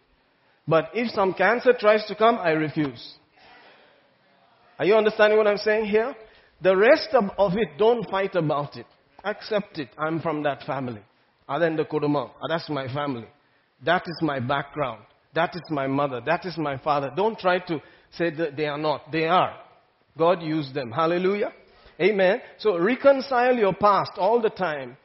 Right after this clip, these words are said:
Go back into your past and settle things. A lot of trouble comes because you have not settled the past issues.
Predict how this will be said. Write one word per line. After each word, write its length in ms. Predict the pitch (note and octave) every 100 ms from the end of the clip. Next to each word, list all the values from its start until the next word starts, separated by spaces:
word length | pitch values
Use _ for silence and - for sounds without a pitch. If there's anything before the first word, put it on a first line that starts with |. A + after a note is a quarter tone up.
| _ _
Go 140 | G#3 A#3
back 260 | G#3+ G#3+
into 200 | G#3 G3
your 140 | F#3 E3+
past 380 | F3+ F#3+ G#3 F#3
and 160 | D#3+
settle 380 | D3 F#3+ G#3 G#3+
things. 360 | G3 E3 C3+ C3 - _ _ _ _ _ _ _ _
A 80 | F3
lot 340 | F#3 A3+ C#4+
of 140 | A#3+ -
trouble 340 | G3+ G3+ A3
comes 320 | G#3 F#3+ G3 E3
because 340 | F3 F#3+ -
you 80 | F3+
have 120 | E3+
not 220 | E3+ G3+ G3+
settled 540 | - F3 - F#3 D#3
the 80 | C3+
past 360 | - C#3 B2 -
issues. 400 | C#3 - C#3 A2+